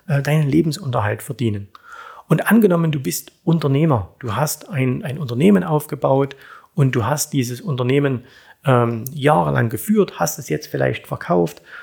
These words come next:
und, äh, hast jetzt eine, hast jetzt einen schönen Betrag zur Verfügung, hoch sechsstellig, siebenstellig, achtstellig, und den möchtest du jetzt an der Börse anlegen.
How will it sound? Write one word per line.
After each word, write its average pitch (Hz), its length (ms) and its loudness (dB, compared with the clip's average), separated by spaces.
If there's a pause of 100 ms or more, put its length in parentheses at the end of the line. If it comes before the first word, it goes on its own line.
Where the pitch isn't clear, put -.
(240)
und, 139 380 2
äh, 131 120 -2
hast 139 220 -2
jetzt - 180 0
eine, 123 340 2
hast - 200 -8
jetzt 135 120 -6
einen 117 80 -2
schönen 160 200 2
Betrag 143 400 0
zur 135 140 2
Verfügung, 123 560 0 (760)
hoch 147 180 4
sechsstellig, 123 680 -2
siebenstellig, 127 600 0
achtstellig, 131 600 -2 (380)
und 131 160 0
den 147 220 6
möchtest 135 400 -2
du 135 40 -2
jetzt 123 400 -2
an 123 100 -6
der 117 100 2
Börse 123 460 0
anlegen. 110 540 -2